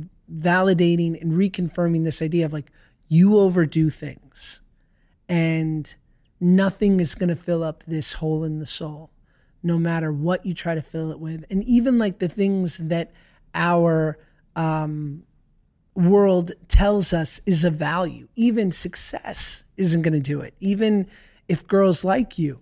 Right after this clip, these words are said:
it's not enough. And so I remember at twenty-one having a moment like that when it all sort of came sort of barreling down on me. And I realized that I needed to do something.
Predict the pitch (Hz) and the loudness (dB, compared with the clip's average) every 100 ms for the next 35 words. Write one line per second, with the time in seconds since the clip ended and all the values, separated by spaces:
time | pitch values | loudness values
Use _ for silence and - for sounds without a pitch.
0 | _ 180 170 185 170 143 151 147 139 _ | _ -6 -4 0 0 0 -6 -12 -16 _
1 | _ _ _ 180 175 170 - 175 165 151 | _ _ _ -2 0 0 0 2 2 0
2 | _ _ _ _ _ _ 170 175 196 247 | _ _ _ _ _ _ 2 6 6 6
3 | 226 180 170 - 180 175 196 214 180 160 | 6 6 4 2 2 4 4 4 4 2
4 | 170 160 165 185 202 185 151 147 - 143 | 2 2 2 2 2 0 -4 -8 -8 -10
5 | 160 165 160 - 180 170 170 165 170 - | -10 -10 -12 -4 2 4 4 0 -4 -6
6 | 175 156 - - 170 165 160 151 - - | -4 -4 -6 -4 0 2 0 -2 -6 -20
7 | _ _ _ _ _ _ _ _ _ _ | _ _ _ _ _ _ _ _ _ _
8 | _ _ _ _ _ _ - 190 170 143 | _ _ _ _ _ _ -6 0 2 0
9 | - 165 175 165 156 147 160 165 156 147 | 0 4 4 4 2 2 2 2 0 -2
10 | 143 147 - - _ 170 170 165 180 247 | -6 -10 -16 -20 _ -2 0 2 2 4
11 | 247 185 170 160 - 165 165 - 160 190 | 4 2 2 -2 -4 -4 -4 -2 0 0
12 | 190 165 156 170 160 160 143 127 | 0 -4 -2 -2 -2 -4 -10 -12